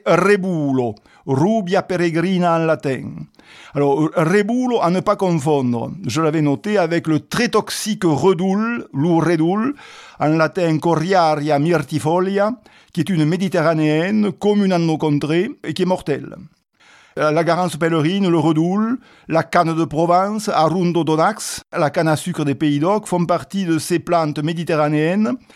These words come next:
communes dans nos régions et qui montrent bien les affinités méridionales de notre climat, où elles coexistent avec des plantes de l'Europe tempérée océanique, atlantique et même continentale.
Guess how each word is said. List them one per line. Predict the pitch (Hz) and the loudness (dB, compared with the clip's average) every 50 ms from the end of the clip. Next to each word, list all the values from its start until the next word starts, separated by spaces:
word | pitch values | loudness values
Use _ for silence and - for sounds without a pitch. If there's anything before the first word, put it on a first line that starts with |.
| - - - - - _ - | -20 -20 -20 -20 -20 _ 0
communes | 208 208 214 220 220 208 196 | 0 2 2 2 0 0 0
dans | 185 185 175 | 0 0 0
nos | 175 175 160 | 0 0 0
régions | 160 165 143 147 202 214 220 220 202 | 0 0 0 0 0 0 0 0 -2
et | |
qui | - - | -4 -2
montrent | 180 175 180 185 170 - 175 175 | -2 0 0 0 0 -2 -4 -4
bien | 165 180 196 214 214 | -2 -2 -2 -2 -2
les | 202 175 143 180 | -2 -2 0 0
affinités | 185 175 - 185 165 175 175 156 - - 196 196 196 | -2 -2 -2 -4 -4 -2 -4 -4 -4 -2 -2 0 0
méridionales | 190 180 170 151 175 165 165 170 160 170 185 190 185 | 0 0 -2 -2 -2 -2 -2 -2 0 0 0 0 0
de | 175 | 0
notre | 165 156 147 - 165 156 | -2 -2 -2 -2 -4 -4
climat, | - 180 170 160 151 135 117 - _ _ _ - - - - _ _ _ | -2 0 0 2 0 0 -2 -6 _ _ _ -20 -20 -20 -20 _ _ _
où | 156 165 | 0 2
elles | 160 160 | 2 2
coexistent | 156 - 175 170 165 151 139 131 175 220 214 214 190 | 2 0 0 2 2 2 0 0 0 0 0 0 0
avec | 165 156 151 | -2 -2 -2
des | 143 147 127 | -2 -4 -2
plantes | 107 175 180 190 202 185 165 | 0 0 0 0 0 -4 -4
de | 147 147 | -2 0
l'Europe | 151 147 147 127 147 165 - - 170 151 - | 0 2 2 2 0 -2 -2 -2 -4 -2 -2
tempérée | 156 151 151 151 151 147 139 185 190 | 0 -2 -2 -2 -2 -2 0 2 2
océanique, | 175 156 131 - 175 170 156 151 131 107 - 135 - | 2 0 0 0 0 2 2 0 0 -2 -4 -6 -4
atlantique | 147 143 - 151 151 143 131 127 - 170 196 180 185 | -4 -4 0 0 0 0 0 0 -2 -4 -6 -2 0
et | 165 | 0
même | 147 - 196 190 165 | 2 2 0 0 0
continentale. | 156 160 160 156 180 170 165 160 147 139 123 - - - | 0 -2 -2 -2 -2 -2 -2 0 0 -2 -4 -6 -8 -12